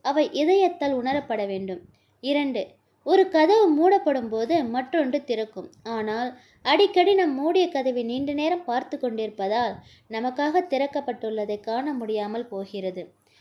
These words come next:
மூன்று, நாம் இழந்த வாய்ப்புகளை எண்ணி கவலைப்படுகிறோம். ஆனால்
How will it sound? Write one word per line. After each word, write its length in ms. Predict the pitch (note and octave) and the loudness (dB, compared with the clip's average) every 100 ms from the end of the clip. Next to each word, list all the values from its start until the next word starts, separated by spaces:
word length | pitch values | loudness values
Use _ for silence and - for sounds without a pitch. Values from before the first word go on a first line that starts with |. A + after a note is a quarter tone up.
| _ | _
மூன்று, 580 | - C4+ C4 G3+ F3+ - _ _ _ - | -10 -6 -4 -4 -8 -10 _ _ _ -8
நாம் 260 | D#4+ E4 | -2 0
இழந்த 380 | D4 E4+ A#4 A4 | 4 4 6 4
வாய்ப்புகளை 720 | C4+ C4 C4 C#4 B3 C4+ D4 | 4 2 2 0 2 0 0
எண்ணி 300 | B3+ C#4+ F4 | 0 0 -2
கவலைப்படுகிறோம். 760 | E4+ A#3+ B3+ C4 G#3+ G3+ F#3+ - - | -2 -2 0 -2 -4 -4 -6 -8 -12
ஆனால் 500 | A3 G#3 G#3+ B3+ | -10 -8 -4 -4